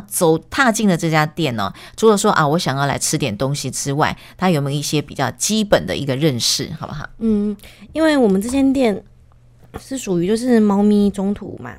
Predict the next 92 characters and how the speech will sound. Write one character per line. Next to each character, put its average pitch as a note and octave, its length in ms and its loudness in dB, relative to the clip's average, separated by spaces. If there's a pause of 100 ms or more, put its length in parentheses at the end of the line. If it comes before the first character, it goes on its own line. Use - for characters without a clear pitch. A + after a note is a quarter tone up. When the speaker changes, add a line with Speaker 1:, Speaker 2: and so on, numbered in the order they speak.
Speaker 1:
对。 D#3 100 -2
Speaker 2:
那 A3+ 140 4
所 A3+ 160 2
以 F#3+ 80 4
当 D4 160 -4
然 C#4+ 120 0
我 A3+ 100 6
们 E3+ 180 0
的 E3+ 180 -2
一 F3 80 -10
切 A3+ 220 -4
都 F#3+ 120 -2
是 G3 160 -8
以 D3+ 220 -10
猫 F#3 200 -4
咪 F#3+ 180 2
为 D3+ 400 -4
主。 - 160 -12
Speaker 1:
对。 - 40 -20 (520)
Speaker 2:
那 F#3 280 2 (480)
就 D#4+ 160 2
变 D4+ 140 6
成 C4+ 60 4
说， C#4 320 6
希 C4+ 180 0
望 C4 140 4
今 A#3+ 140 2
天 B3 100 4
大 A#3+ 140 2
家 A#3 160 0
来 F3+ 240 2
的 F3 100 -2
时 G3+ 120 -2
候， F#3+ 80 4
我 G#3 80 2
们 G3 120 6
采 F3+ 160 -4
合 E3+ 140 -2
适 G#3 100 -8
设 G#3 160 -2
计， F#3+ 160 -4
所 E3 140 -4
以 - 20 -2
要 F3 80 0
穿 E3+ 200 -6
袜 E3+ 160 -4
子， - 200 -16
这 - 80 -10
个 E3 120 0
是 F#3 80 0
最 F3 120 -4
重 F3 120 -6
要 A3+ 80 4
的 G3+ 40 4
事 - 40 -4
情。 G#3 80 2
Speaker 1:
哦， - 20 4
要 G#3 40 2
穿 - 20 -
袜 F#3 160 8
子 D3+ 180 -4
哈。 E3 380 4
Speaker 2:
对， E3 60 4
要 F3 40 4
穿 F3 160 0
袜 E3 140 2
子。 C#3+ 320 -2
Speaker 1:
嗯， C3+ 140 -4
嗯。 - 60 -8 (140)
Speaker 2:
然 A#3+ 140 0
后 D#4 160 4
进 D4+ 200 2
来 A3 140 6
之 A#3 140 -2
后 B3+ 120 4
呢， G#3 160 6
希 G#3+ 140 -4
望 A3 160 2
大 A3 160 -2
家 F#3 260 -6
以 E3+ 160 -12
猫 A#3 220 2
咪 C4 140 8
的 A3 100 6
角 - 180 -6 (120)
度 D#3+ 160 0
去 - 160 -4
跟 F#3+ 120 2
猫 F3+ 200 2
咪 F3 180 -2
互 E3+ 200 -4
动， - 180 -6